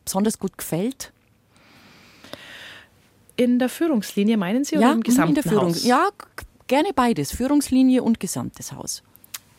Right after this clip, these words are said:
Speaker 2: In der Führungslinie ist es, denke ich, für mich tatsächlich das Orientzimmer, das Schlafzimmer der Königin.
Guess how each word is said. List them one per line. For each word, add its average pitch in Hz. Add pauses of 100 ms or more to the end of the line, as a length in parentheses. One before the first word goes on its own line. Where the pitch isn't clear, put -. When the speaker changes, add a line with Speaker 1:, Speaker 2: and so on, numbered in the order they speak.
(800)
Speaker 2:
In 151
der 147
Führungslinie 262
ist -
es, 214
denke 202
ich, -
für -
mich 185
tatsächlich 185
das -
Orientzimmer, 165
das -
Schlafzimmer 190
der 170
Königin. 247